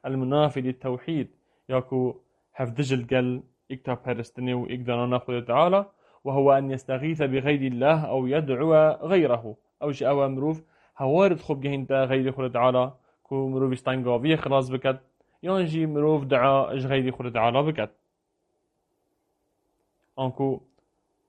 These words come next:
هوار-، هوار کرنا غير خود تعالى، دوی تشتی دا یه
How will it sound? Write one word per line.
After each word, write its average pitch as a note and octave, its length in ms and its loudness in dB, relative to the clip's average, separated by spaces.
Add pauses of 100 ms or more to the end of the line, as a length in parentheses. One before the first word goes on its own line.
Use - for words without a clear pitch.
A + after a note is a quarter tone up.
(560)
هوار-، C3+ 400 2
هوار C3+ 360 4
کرنا E3 340 0
غير D3+ 400 2
خود C#3+ 200 -2
تعالى، C#3 440 0 (800)
دوی C#3 240 -6
تشتی D#3+ 280 -6
دا C3 180 2
یه B2+ 400 0